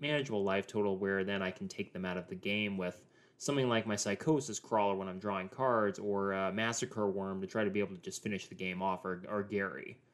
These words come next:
So, Liability is just really nice. No one really knows what it does. It costs about a buck now. It's kind of a fun little card that no one really has ever seen,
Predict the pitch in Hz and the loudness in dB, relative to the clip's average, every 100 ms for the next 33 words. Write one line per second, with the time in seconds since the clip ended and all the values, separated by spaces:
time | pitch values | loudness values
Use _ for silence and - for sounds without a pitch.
0 | _ _ - - - - 143 135 135 - | _ _ -20 -14 -2 6 10 10 8 2
1 | _ - 165 202 180 170 156 143 110 120 | _ -2 4 6 8 6 6 2 2 4
2 | 123 120 110 107 110 110 110 127 127 110 | 6 6 4 4 2 2 4 6 4 2
3 | 104 113 107 98 107 107 101 90 107 107 | 2 2 2 4 2 2 0 2 2 2
4 | 123 143 139 - 104 87 95 107 - 110 | 0 -2 -2 0 0 0 -2 -2 -2 0
5 | 107 107 107 - - 135 127 - - 104 | 2 2 0 -4 -6 -2 0 -2 0 2
6 | 107 107 104 - 110 107 110 104 104 - | 2 2 0 0 2 4 4 2 -2 -4
7 | 113 117 120 113 104 104 101 98 92 90 | 0 2 4 2 2 2 2 2 -2 -4
8 | - 113 117 117 | -6 -2 0 -2